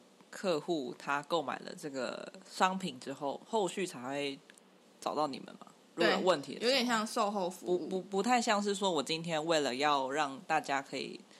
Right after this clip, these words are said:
Speaker 1: 做好一些网店或是一些网站的架构，而去说明说，
Speaker 2: 嗯。
Speaker 1: 哦，这个软体其实它很厉害，可以帮助到你开店设立，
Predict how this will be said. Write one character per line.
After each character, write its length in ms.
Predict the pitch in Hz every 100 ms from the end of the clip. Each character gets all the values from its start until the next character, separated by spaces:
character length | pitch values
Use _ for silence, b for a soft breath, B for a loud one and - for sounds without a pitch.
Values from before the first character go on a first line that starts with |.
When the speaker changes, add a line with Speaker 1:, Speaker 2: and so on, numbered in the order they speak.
| B
Speaker 1:
做 160 | - 170
好 200 | 151 -
一 40 |
些 140 | - 147
网 240 | 143 -
店 200 | 160 151
或 140 | 147
是 140 | 147 143
一 80 | 147
些 300 | 143 135 135
网 280 | 135 120
站 200 | - 170
的 80 | 131
架 260 | - - -
构， 220 | - - - B B B B
而 100 | 165
去 140 | 180
说 300 | 202 - 190
明 140 | 185 160
说， 160 | 160
Speaker 2:
嗯。 60 | -
Speaker 1:
哦， 180 | 156 156
这 100 | 175
个 120 | 160
软 220 | 139 123
体 160 | 139 135
其 100 | 135
实 140 | 127
它 120 | 139
很 180 | 139 120
厉 140 | 139 135
害， 160 | 143
可 100 | 143
以 60 | 147
帮 140 | 135
助 120 | 139 135
到 160 | 131
你 80 | 123
开 220 | - 131
店 200 | 123 143
设 220 | - - -
立， 160 | -